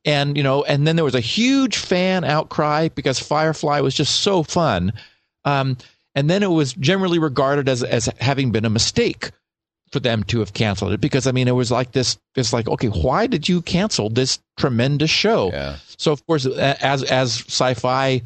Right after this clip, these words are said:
Speaker 1: followers know, he did produce a, a feature-length film, Firefly, which I thought was fantastic, although I don't think, at least in terms of box office revenue, it did not even break even.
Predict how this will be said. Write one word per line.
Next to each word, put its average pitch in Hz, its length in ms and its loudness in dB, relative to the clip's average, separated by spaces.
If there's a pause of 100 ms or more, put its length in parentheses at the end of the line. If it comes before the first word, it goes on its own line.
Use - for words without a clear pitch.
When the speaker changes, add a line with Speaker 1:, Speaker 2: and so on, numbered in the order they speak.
(340)
Speaker 1:
followers 117 460 0
know, 127 420 0 (260)
he 139 160 0
did 147 320 0
produce 123 680 0 (320)
a, 117 400 2 (180)
a 123 60 -2
feature-length 127 800 0
film, 127 640 0
Firefly, 104 760 0 (340)
which 127 340 -2 (140)
I 117 140 0
thought 120 240 0
was 113 120 -2
fantastic, 117 760 -2
although 113 420 0 (220)
I 104 80 -2
don't 143 280 -2
think, - 580 -6 (600)
at 131 60 0
least 214 300 0
in 151 180 0
terms 160 300 0
of 101 180 -2
box 143 380 -2
office 107 420 -2
revenue, 107 560 0 (300)
it 123 180 -4
did 151 160 0
not 151 240 2
even 131 240 0
break 127 380 0
even. 104 500 0